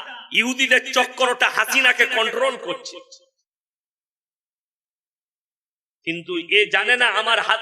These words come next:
দ্বারাই আমার মুসলমান ভাইদিকে হত্যা করানো হচ্ছে।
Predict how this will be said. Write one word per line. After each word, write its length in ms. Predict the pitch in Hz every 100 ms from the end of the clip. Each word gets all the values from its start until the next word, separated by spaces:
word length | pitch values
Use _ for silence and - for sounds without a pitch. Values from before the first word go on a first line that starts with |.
| 202
দ্বারাই 300 | 233 262 254
আমার 260 | 233 226 214 226 220
মুসলমান 520 | 175 170 214 202 190 139
ভাইদিকে 480 | 165 196 196 175
হত্যা 340 | 156 208 - 180
করানো 320 | 156 139 127
হচ্ছে। 360 | 156 - _